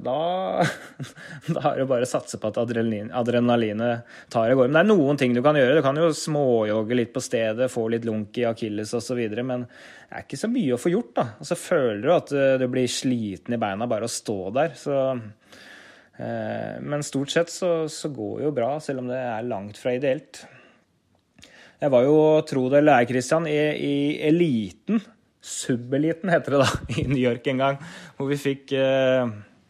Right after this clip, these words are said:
fikk busstransport til, eh, en idrettshall like ved, ved start. Det var jo politieskort og det ene og det andre, og der,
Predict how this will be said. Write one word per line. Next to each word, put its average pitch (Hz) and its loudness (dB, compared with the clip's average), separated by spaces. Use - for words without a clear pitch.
fikk - -8
busstransport 123 -2
til, 123 -4
eh, 120 -2
en 123 -4
idrettshall 123 -4
like 123 -4
ved, 120 -2
ved 123 -4
start. 180 -4
Det - -4
var 110 -4
jo 117 -2
politieskort 120 -6
og 131 -6
det 127 -2
ene 107 -6
og 113 -4
det 120 -2
andre, 131 -4
og 123 -2
der, 120 -4